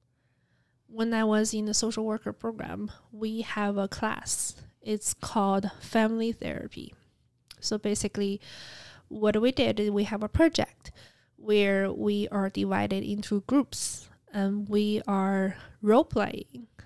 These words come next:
into different family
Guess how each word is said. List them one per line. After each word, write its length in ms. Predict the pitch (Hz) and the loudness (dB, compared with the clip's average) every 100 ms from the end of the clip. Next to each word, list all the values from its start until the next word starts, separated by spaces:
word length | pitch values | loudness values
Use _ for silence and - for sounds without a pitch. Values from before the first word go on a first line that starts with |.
| - - _ _ - | -20 -20 _ _ -8
into 480 | 214 208 - 208 202 | -4 0 4 4 6
different 600 | 220 - 208 196 190 - - | 2 2 2 2 0 -6 -18
family 640 | - 240 240 208 196 | 2 2 2 -2 -4